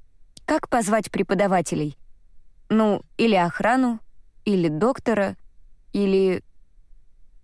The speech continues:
к кому ещё можно обратиться с закустившимся магом?»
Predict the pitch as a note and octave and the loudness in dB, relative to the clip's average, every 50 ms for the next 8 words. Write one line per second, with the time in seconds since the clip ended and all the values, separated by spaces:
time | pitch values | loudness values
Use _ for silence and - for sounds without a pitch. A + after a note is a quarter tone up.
0 | _ - - - - - F#3 F3+ F#3 F#3+ G#3+ B3 C4 A#3+ A3 - - G3 F#3 E3+ | _ -20 -20 -10 -4 -2 0 2 2 2 2 0 0 -2 -2 -2 -2 0 0 2
1 | E3+ E3 D#3 D3 E3+ E3 D#3+ D3+ D#3+ E3 E3+ - - A#3+ A3+ - - F#3 D#3+ D3 | 0 0 -2 -2 -2 -2 -2 -2 0 -2 -2 -2 -2 -6 -6 -2 -2 -4 -4 -2
2 | D3 D#3+ - - E3 - - - G#3+ - - - G3 F#3 - G#3 G3+ F#3+ E3 D#3 | -4 -6 -4 -4 -6 -6 -4 -6 -6 -4 -2 -4 -4 -2 -2 -2 0 0 0 -2
3 | D3 C#3 D#3 C#3+ - | -4 -6 -8 -8 -10